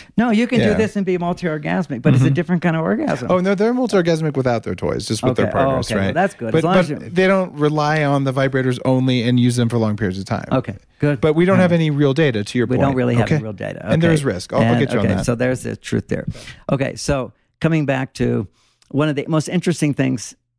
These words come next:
Speaker 1: that's not scientific for a moment from Taoism, 'cause I've been to China for
Speaker 2: Taoism is
Speaker 1: ten years.
Speaker 2: scientific. They've been studying for thousands of years.
Speaker 1: This is thou-, five thousand year old system, and I've been studying it ten years in China. Before that, I studied in India doing the Tantra thing. Okay, so,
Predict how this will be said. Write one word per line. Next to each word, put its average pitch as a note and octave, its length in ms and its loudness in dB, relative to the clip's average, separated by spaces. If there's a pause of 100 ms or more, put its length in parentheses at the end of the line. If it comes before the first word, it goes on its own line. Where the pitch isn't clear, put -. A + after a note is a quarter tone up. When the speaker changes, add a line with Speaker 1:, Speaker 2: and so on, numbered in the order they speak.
(220)
Speaker 1:
that's A#2+ 260 -2
not D3 260 2
scientific B2 580 -2
for - 120 -4
a A2+ 40 0
moment A2+ 300 0
from G#2+ 180 2
Taoism, G#2+ 640 -2
'cause A#2+ 140 -4
I've C3 420 0
been B2+ 160 0
to C3 60 0
China A#3 160 2 (100)
for D4+ 60 2
Speaker 2:
Taoism A#3 140 2
is G#3 140 4
Speaker 1:
ten F3 160 4
years. E3 100 2
Speaker 2:
scientific. G#3 320 2
They've F3 100 2
been G3 100 4
studying E3 240 2
for E3+ 80 2
thousands C#3 400 2
of F3 60 0
years. G3 220 4
Speaker 1:
This F#3 160 0
is F#3+ 160 -2
thou-, D3 300 -2
five E3+ 320 -2
thousand D#3+ 340 -2
year C#3+ 120 -2
old C3+ 120 -2
system, B2 540 -2
and G#2+ 420 0 (280)
I've C3 160 0
been C#3 120 0
studying C3 300 -2
it B2 120 -6
ten B2+ 180 0
years B2 280 -2
in A2 100 -2
China. A#2 400 -4
Before A#2+ 340 -2
that, B2 160 -2
I A#2 80 -4
studied A2+ 360 -6
in A2 100 -2
India C3+ 460 2 (340)
doing B2 240 0
the B2 100 -4
Tantra B2 380 -4
thing. - 360 -8
Okay, B2 280 -2
so, B2 300 -4